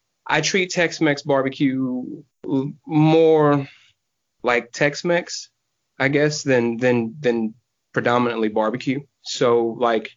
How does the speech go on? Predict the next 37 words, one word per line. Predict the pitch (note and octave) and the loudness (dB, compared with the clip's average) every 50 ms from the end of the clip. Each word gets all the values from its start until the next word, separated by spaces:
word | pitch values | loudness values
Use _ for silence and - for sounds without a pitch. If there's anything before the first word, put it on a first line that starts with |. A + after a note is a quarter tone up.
| _ _ - | _ _ -2
my | C3+ C3+ | 0 2
major | C3 C3+ C#3+ D#3+ D#3 D3+ C#3+ C#3 | 4 4 2 2 2 2 2 2
influence, | C3 B2 B2 - C3 A#2 A2+ A#2+ - - - - | 2 0 0 0 0 0 0 0 -2 -4 -4 -2
my, | B2+ B2 B2 | 0 2 2
I'm | A#2+ A#2+ A#2+ B2 - A#2 A#2+ A2 | 2 2 0 -2 -2 -2 -4 -2
sorry, | A2 A#2 A2 | 0 0 0
my | A2 A2+ A2+ | 0 0 0
major | A#2+ C3+ C3+ C3 B2+ B2 A#2 A2+ - | 0 0 0 0 0 0 0 0 0
inspiration, | - C3 A#2+ A#2 - - A#2+ A2+ A2 A2 - A2+ G#2 G#2 G#2+ - | -2 -4 -4 -4 -2 0 2 2 2 2 0 -2 -2 -2 -4 -4
I | - A#2 | -4 -2
would | A2+ A2+ A2 | -2 -2 -2
say, | A2 - A2 G#2+ G#2+ | -2 0 0 0 2
is | G#2 G#2 G#2 G#2 G2+ - - - _ _ _ _ _ _ - | 0 0 0 -2 -4 -8 -12 -14 _ _ _ _ _ _ -2
Rob | A#2+ A#2 A#2 A2+ G#2+ | 0 2 2 2 2
Walsh, | G#2+ A2 A2 A2+ C3 C3+ - - - - _ _ _ _ _ _ _ _ _ _ _ _ - - | 0 0 2 2 0 -2 -4 -10 -12 -12 _ _ _ _ _ _ _ _ _ _ _ _ -6 -4
because, | A#2+ A2+ - B2+ A#2 A#2 A2+ A2 - - | -4 0 2 2 2 2 0 -2 -8 -8
uh, | - C3 B2+ B2 A#2+ A#2+ A#2 A#2 A2+ A2+ A2+ - _ _ _ - | -2 0 2 2 4 2 2 2 0 -2 -6 -12 _ _ _ -10
the | D3 B2 B2+ | -2 0 2
work | A#2+ C3 C3 C3 | 2 2 2 2
that | - B2 | 0 0
he's | B2+ A#2+ A#2 | 0 -2 0
done | - B2 A#2+ A#2+ | 0 2 2 2
in | A#2 A2+ | 0 0
Texas, | - - A#2+ A#2 - - B2 A#2+ A#2+ - | 0 -2 -2 -2 -2 -4 -6 -4 -4 -4
if, | B2 A2+ - | -6 -4 -2
if | B2 B2 C3+ C3+ | -2 -2 -2 0
you, | C#3 C3 B2+ B2+ | 0 2 2 2
if | C3 B2+ B2 - | 2 0 0 0
anybody | C#3+ C#3 C#3 C3 C3 B2 B2 | 2 2 2 2 2 0 2
knows | B2 A#2+ A#2 A2+ A2 | 0 0 0 -2 -2
who | - A2+ A2 G#2+ | -4 -4 -2 0
Rob | A2+ A2 A2 G#2+ | 2 2 2 2
Walsh | A2+ A#2 A2 G#2+ A2 - | 2 0 0 0 -2 -2
is, | A2+ G#2+ G2+ G#2 - _ _ - | -2 -2 -2 -4 -8 _ _ -2
he's | - C3+ B2 | -2 -2 0
basically | B2 C#3 C#3 C#3+ C#3 - C3+ - - B2+ A#2+ | 2 2 2 2 2 0 -2 0 0 0 0
the, | A#2 A2+ A2 A2 | 0 0 -2 -4